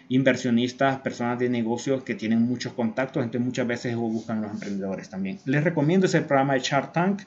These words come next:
eh, el de Colombia, el de México, que son los que yo he visto, pero hay en diferentes países. Obviamente empezó en Estados Unidos.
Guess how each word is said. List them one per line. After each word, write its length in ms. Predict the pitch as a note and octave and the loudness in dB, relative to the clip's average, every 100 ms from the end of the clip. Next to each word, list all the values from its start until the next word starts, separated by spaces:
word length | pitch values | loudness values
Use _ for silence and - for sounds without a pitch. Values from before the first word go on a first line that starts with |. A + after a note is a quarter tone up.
| - - - - | -18 -20 -20 -6
eh, 180 | A#2+ B2 | 0 2
el 120 | B2 B2 | 2 2
de 180 | A#2+ | 2
Colombia, 460 | - B2 B2+ D#3+ D#3+ | 2 2 4 4 4
el 100 | D3 | 4
de 80 | C3 | 4
México, 380 | D3+ F#3 F#3 A#2+ | 4 2 2 -2
que 80 | |
son 140 | B2 B2+ | -2 -2
los 100 | B2 | 0
que 80 | C3 | 0
yo 60 | |
he 40 | C3 | 2
visto, 320 | F3+ - D#3+ | 0 0 0
pero 220 | C3 A#2+ | 2 4
hay 200 | A#2 C3+ | 4 2
en 120 | B2+ | 2
diferentes 500 | A#2 - A#2 A2+ - | -2 -4 -4 -4 -4
países. 460 | - A#2+ F#3 A3 G#3 | -2 0 0 0 -2
Obviamente 380 | A#2 A#2+ B2 B2+ | 0 -2 -2 -2
empezó 360 | A#2+ A#2 A2 B2 | -2 -2 -4 -6
en 60 | |
Estados 320 | A#2 C3+ C3 | -2 0 0
Unidos. 380 | C#3+ D#3 G#3 G3 | 0 0 0 -2